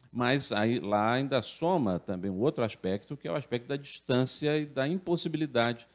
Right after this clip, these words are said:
eh, do deslocamento, né, para grandes centros e, né, com isso, a-,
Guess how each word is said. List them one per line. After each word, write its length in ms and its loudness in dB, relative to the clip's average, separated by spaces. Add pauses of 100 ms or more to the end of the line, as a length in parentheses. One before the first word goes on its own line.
(280)
eh, 160 -2
do 120 0
deslocamento, 840 -2
né, 80 -12
para 240 0
grandes 380 -4
centros 520 -6
e, 180 -4 (800)
né, 100 -4
com 160 2
isso, 220 2
a-, 60 -2